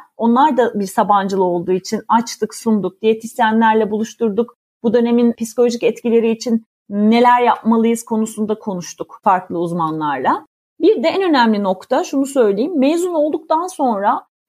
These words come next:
belli dert alanı, buna dert alanı söylüyorum. Bunu yıllarca İK'da çalışmış biri olarak söylüyorum. Ben iki bin sekizde ilk çalışmaya başladım İK'da. O dönem için de üniversite gençlerinde sorundu. Sene iki bin yirmi bir hala aynı sorunu ne yazık ki görüyorum.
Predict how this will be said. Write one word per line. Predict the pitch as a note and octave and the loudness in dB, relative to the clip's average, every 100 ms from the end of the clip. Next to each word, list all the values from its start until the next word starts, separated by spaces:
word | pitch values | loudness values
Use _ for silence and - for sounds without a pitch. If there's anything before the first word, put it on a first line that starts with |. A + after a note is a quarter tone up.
| - | -10
belli | G3+ C#4 D4+ E4+ F4 - - | -2 0 2 0 -2 -4 -4
dert | B3 D#4 - | 0 0 0
alanı, | - A3+ G3+ F3 A3 - | 0 2 0 -4 -8 -10
buna | D#4 C#4 | -6 -2
dert | B3+ E4+ - | 0 -2 0
alanı | B3+ G3 F#3+ | 0 0 -2
söylüyorum. | G#3+ G3 D4 D#4 | -4 -2 -2 -2
Bunu | D4+ - | -4 -4
yıllarca | A3 A3+ A#3+ C#4+ D4+ A3 | -2 0 2 0 0 -2
İK'da | G#3+ A3 A3 A3 A#3 | -2 -4 0 -2 -2
çalışmış | A#3+ G#3+ B3 B3+ | -4 -6 -6 -6
biri | G#3+ | -2
olarak | G#3 F3+ D#3+ E3 | 0 0 -2 -4
söylüyorum. | E3+ D3+ D#3 C#3+ B3+ - | -4 -2 -2 -4 -8 -4
Ben | G3 B3+ C4+ C4+ - | 0 2 0 -4 -12
iki | A#3 C#4+ B3 | -6 -2 0
bin | C4+ | 0
sekizde | C4 C4+ C#4+ C4 A#3+ C#4+ C4+ - - | -2 -4 0 0 2 2 0 -8 -4
ilk | A#3+ A#3+ | -4 -2
çalışmaya | A#3+ G3 - F#3 | -4 -4 -4 -2
başladım | F3 F3 - E3+ G3 | 0 -2 -2 -6 -4
İK'da. | F3 - F#3+ E3 A#3 D4+ - _ _ - | -8 -4 -2 0 0 -4 -6 _ _ 0
O | C#4+ | 2
dönem | D4 C4+ | 4 2
için | B3+ - C4+ A3+ | 0 0 0 2
de | A3 | 2
üniversite | A3 A3 G#3+ G#3+ G3+ | 0 0 0 0 -4
gençlerinde | G3+ G3 G3+ F3+ F3 F#3 | -4 -6 -4 -4 -2 -6
sorundu. | F#3 F#3+ F3+ G3 C#4+ D#4 _ _ | -4 -4 -2 -2 -2 -2 _ _
Sene | - B3+ C4 | -4 -2 0
iki | B3+ A3 | -2 -4
bin | B3 A#3+ | 0 0
yirmi | A#3+ A#3+ | 2 0
bir | D4 | -2
hala | C#4 B3+ A#3+ G#3+ | 0 2 2 2
aynı | A3+ G#3+ | 0 -2
sorunu | - A3 G#3+ G#3 G3+ - | -2 -2 0 -2 -6 -4
ne | G3+ | 0
yazık | C4 B3 B3 - | 2 0 -2 -6
ki | G#3 | 0
görüyorum. | G#3+ G#3+ A#3+ F#3 A#3 | 2 4 2 2 -2